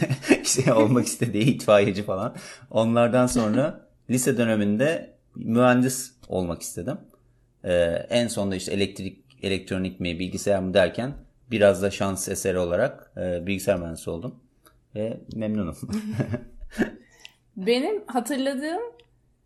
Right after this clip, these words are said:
Speaker 2: gazeteci olmak istiyordum. Yani çok hatırlayabildiğim uzun bir dönem önce hep gazeteci olmak istedim.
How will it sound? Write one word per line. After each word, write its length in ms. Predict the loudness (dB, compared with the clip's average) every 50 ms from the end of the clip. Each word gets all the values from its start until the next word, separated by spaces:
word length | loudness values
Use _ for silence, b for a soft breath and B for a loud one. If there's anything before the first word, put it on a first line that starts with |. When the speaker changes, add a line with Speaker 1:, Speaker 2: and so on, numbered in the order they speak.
| _ _ _ -14 -6 0
Speaker 2:
gazeteci 440 | 0 2 2 2 0 -2 0 2
olmak 260 | 0 0 0 -4 -6 -8
istiyordum. 520 | -12 -10 -8 -8 -6 -6 -6 -8 -8 -8 -6
Yani 160 | -6 -6 -4
çok 300 | -4 -4 -4 -6 -6 -6
hatırlayabildiğim 720 | -4 -4 -2 -2 2 4 4 4 4 2 -2 -2 -2 -2 -2
uzun 200 | -2 -2 0 0
bir 60 | 0
dönem 180 | 0 -2 -2 -2
önce 180 | -2 -4 -4
hep 100 | -4 0
gazeteci 360 | 0 0 0 0 -4 -4 -2
olmak 280 | -4 -4 -4 -6 -10 -12
istedim. 400 | -14 -14 -12 -10 -8 -8 -8